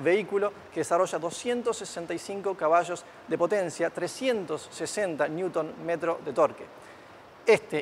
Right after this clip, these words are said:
increíble motor, combinado con una caja de transmisión deportiva de seis velocidades, nos permite alcanzar aceleraciones tales como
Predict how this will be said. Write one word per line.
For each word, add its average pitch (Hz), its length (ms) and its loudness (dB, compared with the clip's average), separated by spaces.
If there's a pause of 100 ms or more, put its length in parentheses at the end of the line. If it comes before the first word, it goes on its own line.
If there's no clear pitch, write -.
increíble 180 440 4
motor, 208 460 6
combinado 165 600 4
con 139 140 -4
una 147 160 2
caja 190 260 4
de 170 80 0
transmisión 156 680 -2
deportiva 214 640 2
de 127 120 -4
seis 147 200 -8
velocidades, 160 600 0
nos 185 140 -4
permite 208 340 0
alcanzar 190 500 0 (220)
aceleraciones 180 680 2
tales - 220 -2
como 98 320 -2